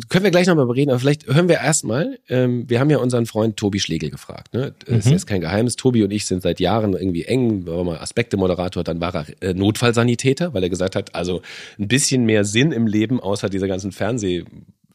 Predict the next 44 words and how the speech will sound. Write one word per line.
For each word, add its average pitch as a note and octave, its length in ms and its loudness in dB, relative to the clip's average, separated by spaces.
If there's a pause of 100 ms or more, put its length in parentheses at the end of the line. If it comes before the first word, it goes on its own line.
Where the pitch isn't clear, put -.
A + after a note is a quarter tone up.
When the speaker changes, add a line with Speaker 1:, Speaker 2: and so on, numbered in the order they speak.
(320)
Speaker 2:
Hat A2+ 160 -2
sein A2+ 160 4
Speaker 1:
Schüssel, F#2 100 2 (140)
Speaker 2:
Zivi A#2 120 2
Speaker 1:
diese G#2 180 2
Speaker 2:
quasi A2 200 2
nochmal G2 200 2
nachgeholt F#2 520 0
oder F2+ 100 0
zum A2+ 140 2
Beruf A2+ 380 2
gemacht. E2+ 420 -2 (260)
Speaker 1:
Nochmal, B2+ 640 2
genau, G#2+ 280 0
und A#2 240 -6
war A2 120 4
Speaker 2:
Ja. G2+ 80 2
Speaker 1:
dann F#2 100 -2
auch F2+ 240 -2
irgendwie, F#2 300 -2
Speaker 2:
Mhm. F2+ 200 4
Speaker 1:
äh, F2 200 0 (440)
Menschen F2+ 480 0
im F2 220 -4
Mittelmeer, F2+ 680 0
äh, D#2+ 300 -2
retten F2 380 -4
auf E2+ 240 -6
Speaker 2:
Mhm. F#2 60 -2
Speaker 1:
einem, E2 200 -2
auf E2 160 -12
einem E2+ 140 -2
Seenotrettungsboot. F2+ 840 -2 (160)
Speaker 2:
Mhm. G#2+ 240 2 (100)
Speaker 1:
Und A2 220 -2
den C#3+ 120 6
habe F#3 100 2
ich D3+ 80 -4
gefragt D3 480 -6
und C3+ 120 -6
er C3+ 60 2
hat C#3 100 -2
Folgendes A2 360 -2
gesagt. - 240 -18